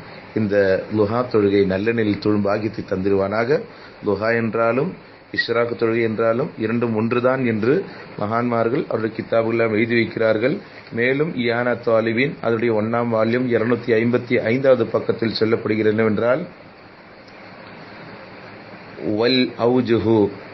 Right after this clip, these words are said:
மிகவும் பிரபலமான அபிப்பிராயம், அன்ன ரக்காத்தில் இஷ்ராக்கி மினல் லுஹா, இஷ்ராக்கு தொழுகை, இஷ்ராக்குடைய ரெண்டு ரக்காத்து அது லுஹா தொழுகை தான் என்று சொல்லியிருக்கிறார்கள். இமாம் கசாலி அவர்கள் இதற்கு மாற்றமாகவும் சொல்லியிருக்கிறார்கள்.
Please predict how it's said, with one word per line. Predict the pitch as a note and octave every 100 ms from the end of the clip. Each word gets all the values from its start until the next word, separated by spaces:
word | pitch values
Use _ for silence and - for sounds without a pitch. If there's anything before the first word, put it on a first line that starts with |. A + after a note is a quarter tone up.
| - -
மிகவும் | G#2+ A#2 A#2+ B2+ B2+
பிரபலமான | - G#2 G#2+ A#2+ A#2 A2+ G#2
அபிப்பிராயம், | G#2 A#2 A#2 A#2+ B2 C3 F3+ - - - - - -
அன்ன | A#2+ C3
ரக்காத்தில் | A#2+ - A#2 A#2 A#2+ G#2
இஷ்ராக்கி | G#2 - A#2+ A#2+ A#2+ -
மினல் | A#2+ A2+ G#2
லுஹா, | G2 G2 E2 G2+ G#2 G2 F#2 - - - - - - - - - -
இஷ்ராக்கு | A#2 - B2+ B2+ B2+ B2+
தொழுகை, | G2+ A2+ A2+ A2+ G#2 G#2+
இஷ்ராக்குடைய | - A#2+ B2 B2
ரெண்டு | A2+ A2+ A#2
ரக்காத்து | A#2 C3 B2+ B2+ -
அது | A2 G#2+
லுஹா | G#2+ G#2 A2 C3
தொழுகை | C3 A2+ G2+ G2
தான் | G#2 G2+ F2+ A2
என்று | A2+ A#2 D3
சொல்லியிருக்கிறார்கள். | G#2 G#2 F2+ G#2 F#2+ F#2 F#2 D#2 - - - - - -
இமாம் | D3+ D#3+ D#3
கசாலி | C#3 B2+ D3+ D3+
அவர்கள் | D3+ C3+ C3 E3+
இதற்கு | - C3 C3 C3+
மாற்றமாகவும் | C3 B2+ - C3 C3+
சொல்லியிருக்கிறார்கள். | D3+ C3 C3+ A#2+ C3 B2+ A#2+ G#2+